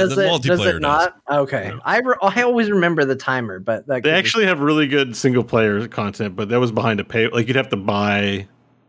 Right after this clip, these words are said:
Speaker 3: those adventure modes, right? So
Speaker 2: Yeah,
Speaker 3: it's
Speaker 2: they're
Speaker 3: not
Speaker 2: all
Speaker 3: way to
Speaker 2: twenty bucks a
Speaker 3: try.
Speaker 2: pop, and, yeah, you just have
Speaker 1: But
Speaker 2: to do it.
Speaker 1: I, I just love, I love the way it plays. I love the way it looks. I'm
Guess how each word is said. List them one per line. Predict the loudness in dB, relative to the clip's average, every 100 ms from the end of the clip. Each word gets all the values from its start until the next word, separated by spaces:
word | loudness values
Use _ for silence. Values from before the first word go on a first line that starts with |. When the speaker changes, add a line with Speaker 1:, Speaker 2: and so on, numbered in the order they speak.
| _ _ -4
Speaker 3:
those | -2
adventure | 0 0 0 0
modes, | -4 -6 -6 -4
right? | -4 -4 -4
So | -2
Speaker 2:
Yeah, | 0 0
Speaker 3:
it's | 2
Speaker 2:
they're | 2
Speaker 3:
not | 2
Speaker 2:
all | 0
Speaker 3:
way |
to | -2
Speaker 2:
twenty | -4 -4
bucks | -2 -4 -4
a |
Speaker 3:
try. | -4
Speaker 2:
pop, | -2 -2 -4
and, | -6 -8 -8 -8
yeah, | -6 -6 -6
you | -4
just | -4
have | 0
Speaker 1:
But | 2 0
Speaker 2:
to |
do | -2
it. | -10 -16 _ -6
Speaker 1:
I, | 0 2 0 -2 -12 -6
I | 0 2 2 -2
just | -4 -8 -8 -12 _ _
love, | -10 -4 0 2 2 0 -8 -16 _ -10
I | -4
love | 0 0 0
the | -2
way | -2 -2
it | -2
plays. | 2 4 4 2
I |
love | -2 -2
the | -2
way | -2
it | 0
looks. | 0 0 -4
I'm | -8 -8